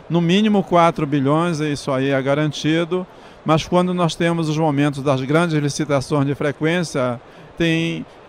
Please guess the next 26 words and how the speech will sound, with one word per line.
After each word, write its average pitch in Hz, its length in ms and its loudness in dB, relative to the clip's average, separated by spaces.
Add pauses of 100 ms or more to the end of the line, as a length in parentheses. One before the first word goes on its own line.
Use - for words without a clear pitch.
ano 165 540 -2
em 175 140 -4
que - 160 -4
isso 160 500 0
vai 143 340 2
a 147 100 4
oito 160 340 2
bilhões 147 360 2
de 151 80 -2
reais 143 380 2
e, 196 240 0 (320)
portanto, 160 720 0 (400)
a 139 220 0
agência 143 760 2
é 139 480 -4 (540)
altamente 180 1040 2
superavitária 147 1080 0 (600)
e 160 400 6
a 175 120 4
agência 170 420 0
sequer 180 420 0
usava 170 840 2
o 180 160 0
seu 175 240 0
limite 160 480 -2
necessário 156 880 0